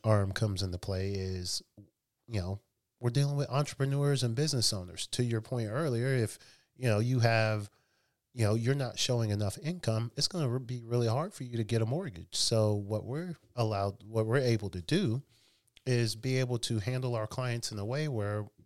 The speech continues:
we can get their books correct, get it to where, like, "Hey, you know, you need to be paying yourself a little bit more salary," adjust it accordingly, get their payroll right,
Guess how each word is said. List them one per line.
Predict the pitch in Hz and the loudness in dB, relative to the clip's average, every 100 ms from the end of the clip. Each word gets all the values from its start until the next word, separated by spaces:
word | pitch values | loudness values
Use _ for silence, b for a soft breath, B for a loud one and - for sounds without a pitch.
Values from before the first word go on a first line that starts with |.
| _ | _
we | 113 | -12
can | 104 101 | -8 -4
get | 110 | -4
their | 117 120 | -4 -4
books | 127 123 | -2 -2
correct, | - 139 110 110 - - b b b b _ _ - | -4 -4 -4 -6 -8 -20 b b b b _ _ -2
get | 110 120 | 0 2
it | - | 0
to | 117 | -2
where, | 113 107 104 | 0 0 0
like, | 101 101 | 0 0
"Hey, | 135 135 123 - | 0 0 -2 -8
you | 113 101 | -8 -2
know, | 98 | 0
you | 101 120 | 0 0
need | 123 | 0
to | 113 | -2
be | 110 | -4
paying | - - 110 110 | -6 -4 -2 -2
yourself | 101 - 107 | -2 0 0
a | 95 | 0
little | 98 95 | 0 2
bit | 98 | -2
more | 98 90 | -6 0
salary," | - 147 170 113 110 135 b b b b b - | 0 2 0 0 -2 -4 b b b b b -4
adjust | 104 - 120 - | -2 4 6 6
it | 117 | 4
accordingly, | 104 - 110 113 113 107 | 0 2 4 4 2 0
get | 110 - | -2 -4
their | 92 | -2
payroll | 131 170 143 110 | -2 0 -2 -2
right, | 101 113 143 | -2 -2 -4